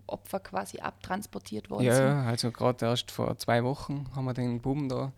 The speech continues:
Speaker 2: in Krütei, der tödlich verunglückt ist, ausgegraben. Das sind nicht so an-, <laughs> angenehme
Speaker 1: Das ist doch,
Speaker 2: Momente,
Speaker 1: ja.
Speaker 2: muss man sagen. Das war jetzt, äh, im Zuge de-, der Bergrettung natürlich.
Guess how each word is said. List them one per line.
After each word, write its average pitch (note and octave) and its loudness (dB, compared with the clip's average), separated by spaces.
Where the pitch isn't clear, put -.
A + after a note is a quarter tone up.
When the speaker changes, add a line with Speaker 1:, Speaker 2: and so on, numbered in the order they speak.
Speaker 2:
in C3 -4
Krütei, C3+ -2
der A#2+ 0
tödlich C3 0
verunglückt C3+ -2
ist, B2+ -2
ausgegraben. C3 -4
Das - -10
sind B2 8
nicht D3 4
so C#3+ 10
an-, - 8
<laughs> - 12
angenehme C3+ 10
Speaker 1:
Das C3 2
ist - -12
doch, - 2
Speaker 2:
Momente, B2 6
Speaker 1:
ja. C3 4
Speaker 2:
muss C3 2
man B2 0
sagen. C3 0
Das B2 0
war B2 10
jetzt, B2 6
äh, A#2+ 4
im B2+ 4
Zuge C3 4
de-, A2+ 4
der A#2+ -2
Bergrettung D3+ 2
natürlich. C#3 0